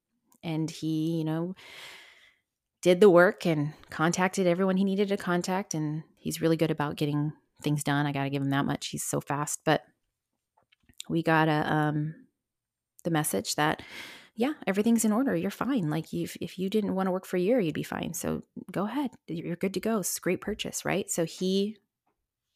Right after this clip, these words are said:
signed the paperwork and got the ball rolling.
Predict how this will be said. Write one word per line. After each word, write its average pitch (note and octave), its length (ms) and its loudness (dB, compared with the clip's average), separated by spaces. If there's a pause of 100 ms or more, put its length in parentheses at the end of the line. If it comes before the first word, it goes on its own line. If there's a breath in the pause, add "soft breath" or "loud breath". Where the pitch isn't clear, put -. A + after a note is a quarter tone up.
signed E3 300 0
the F3 40 0
paperwork A#3+ 580 0 (140)
and E3+ 280 -6 (160)
got E3+ 200 -4
the F3+ 60 -8
ball F#3+ 200 4
rolling. D#3+ 380 2